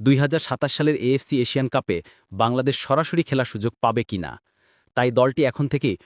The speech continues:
পূর্ণ উদ্যমে প্রস্তুতিতে নামছে। বাংলাদেশ ফুটবলের জন্য এটি নতুন এক সুযোগ, নতুন খেলোয়াড়, নতুন রণকৌশল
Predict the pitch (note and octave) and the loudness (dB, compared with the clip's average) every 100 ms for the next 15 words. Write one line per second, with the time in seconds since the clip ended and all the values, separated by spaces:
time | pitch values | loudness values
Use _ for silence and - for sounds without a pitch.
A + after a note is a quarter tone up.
0 | _ _ F#3+ G#3+ G3+ D#3+ D3 D3 - C3+ | _ _ 2 4 6 4 4 2 2 0
1 | D3+ B2+ A#2 F#2+ E2 - D2 - _ _ | -2 -4 -2 -2 -4 -8 -8 -10 _ _
2 | - - - A#2 C#3 D#3+ E3+ - D3+ C#3+ | -20 -16 -2 4 6 6 2 -2 0 2
3 | D#3+ C#3+ E3+ C#3+ D#2 - _ C3+ D3+ C#3 | 2 2 2 2 -2 -10 _ -2 2 2
4 | C#3 D3+ C3 - G#2+ E2+ D#2 - _ _ | 4 2 2 -2 -4 -4 -6 -10 _ _
5 | _ - A#2+ D3+ D3 D3+ C#3 C3+ D3+ - | _ 0 2 2 0 2 4 4 2 -4
6 | _ - A2+ C#3 E3+ C#3+ C3+ D3 D3+ C#3+ | _ -2 2 4 4 2 2 2 2 2
7 | D3+ | 0